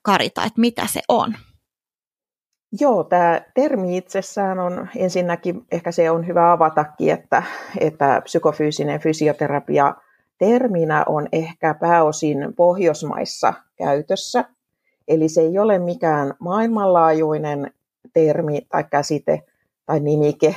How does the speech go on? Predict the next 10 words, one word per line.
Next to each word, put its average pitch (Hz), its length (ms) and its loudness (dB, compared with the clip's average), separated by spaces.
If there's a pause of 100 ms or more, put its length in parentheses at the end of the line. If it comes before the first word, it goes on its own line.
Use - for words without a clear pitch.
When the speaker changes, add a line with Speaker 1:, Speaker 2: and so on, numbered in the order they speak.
(160)
Speaker 2:
sinänsä, 151 560 0 (680)
ö, 143 420 0
vaan 139 500 2 (160)
enemmänkin 147 760 0 (100)
on 147 180 -4 (100)
eli 147 260 -2
er-, 165 280 2
erilaisia 156 600 2
niin 147 200 -4
kuin 147 280 0